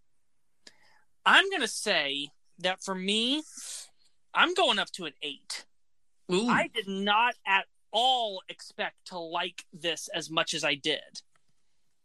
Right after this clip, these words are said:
Speaker 1: especially with the limited amount of time that I spent with all this material, which is still amazing to me that I got this much out of it. Um, like, it's,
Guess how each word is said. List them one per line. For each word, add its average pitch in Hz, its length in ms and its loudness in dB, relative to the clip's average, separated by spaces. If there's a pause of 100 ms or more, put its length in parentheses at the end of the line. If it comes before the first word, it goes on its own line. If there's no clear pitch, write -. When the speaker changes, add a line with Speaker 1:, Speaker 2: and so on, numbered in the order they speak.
(320)
Speaker 1:
especially 254 460 2
with 214 200 0
the 190 160 0
limited 202 560 2
amount 196 240 0
of - 80 -10
time 190 560 0
that 175 160 0
I 151 360 0
spent - 520 -4
with 233 160 0
all 247 100 4
this 262 220 -6
material, 302 600 0 (460)
which 202 140 -2
is 214 120 -2
still 339 240 2
amazing 214 520 0
to 185 100 -8
me 175 100 -2
that 160 100 -6
I 156 80 0
got 156 260 -2
this 170 200 -4
much 151 200 -2
out 147 200 0
of 117 100 -12
it. - 220 -10 (2250)
Um, 160 800 6 (1200)
like, 190 300 4 (600)
it's, - 460 4